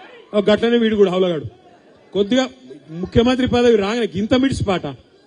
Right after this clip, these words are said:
మేము కూడా చేసిన ప్రభుత్వం పదేళ్ళు. నేను ఇంకొక మాట అడుగుతున్నా, అరే నీకు దండం పెడతా, కూర్చోరా తమ్మి,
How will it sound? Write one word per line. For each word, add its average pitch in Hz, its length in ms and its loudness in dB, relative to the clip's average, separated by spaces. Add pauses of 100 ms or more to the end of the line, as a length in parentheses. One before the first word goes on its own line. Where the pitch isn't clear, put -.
(440)
మేము 196 220 4
కూడా 262 160 2
చేసిన 254 220 0
ప్రభుత్వం 220 440 0
పదేళ్ళు. 196 400 2 (540)
నేను 214 100 0
ఇంకొక 254 240 2
మాట 240 240 2
అడుగుతున్నా, 202 520 2 (400)
అరే 175 100 -6
నీకు 175 140 -4
దండం 170 220 -4
పెడతా, 196 220 -4
కూర్చోరా 180 340 -2
తమ్మి, 131 260 -10